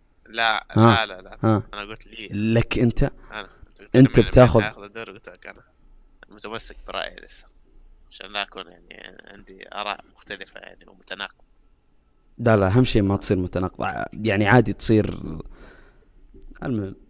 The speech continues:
Speaker 2: آه، ما باقي شيء بالنسبة للكرة نتكلم عنه.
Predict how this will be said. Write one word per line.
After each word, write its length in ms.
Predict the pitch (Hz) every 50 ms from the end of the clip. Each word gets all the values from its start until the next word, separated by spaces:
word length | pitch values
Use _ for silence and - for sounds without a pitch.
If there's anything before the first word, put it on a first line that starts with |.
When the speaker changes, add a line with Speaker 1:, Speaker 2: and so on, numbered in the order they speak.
| _ _ _ _ _ _ _ _ _ _ _ _ _ _ _ _ _ _ _ _ _ -
Speaker 2:
آه، 680 | 113 110 110 107 107 107 107 107 104 101 101 101 95 90 - - - _ - _ _ _ _ _ _ _ _ _ _ -
ما 420 | 107 113 104 95 104 107 107 107
باقي 220 | 101 104 101 92 95
شيء 180 | - - 104
بالنسبة 380 | 92 95 95 92 92 - - -
للكرة 220 | - - - 101
نتكلم 400 | 92 92 - - - 92 90 90
عنه. 240 | 92 95 92 - -